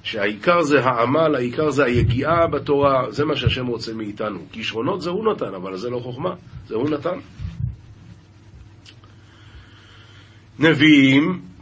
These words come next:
ירמיהו, פרק למד, פסוקים ח' עד י"ג, הדבר אשר היה אל ירמיהו מאת אדוני אחרי כרות המלך צדקיהו ברית את כל העם אשר בירושלים לקרוא להם דור.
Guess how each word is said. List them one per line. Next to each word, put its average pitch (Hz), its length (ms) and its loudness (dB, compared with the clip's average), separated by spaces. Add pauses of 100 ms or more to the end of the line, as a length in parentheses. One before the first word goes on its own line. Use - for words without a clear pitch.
(260)
ירמיהו, 156 680 6
פרק 151 280 4
למד, 139 480 4
פסוקים 131 360 -4
ח' 135 80 -2
עד 147 260 -2
י"ג, 120 340 -2 (520)
הדבר 120 500 2
אשר 123 240 0
היה 131 220 0
אל 131 140 -2
ירמיהו 135 480 0
מאת 123 260 0
אדוני 123 480 0
אחרי 123 360 -2
כרות 127 260 -4
המלך 131 320 -4
צדקיהו 127 540 -2
ברית 127 280 -4
את 123 100 -10
כל 127 200 0
העם 131 280 2
אשר 127 200 0
בירושלים 127 640 -2
לקרוא 123 260 -4
להם 127 1000 -2
דור. 98 420 -4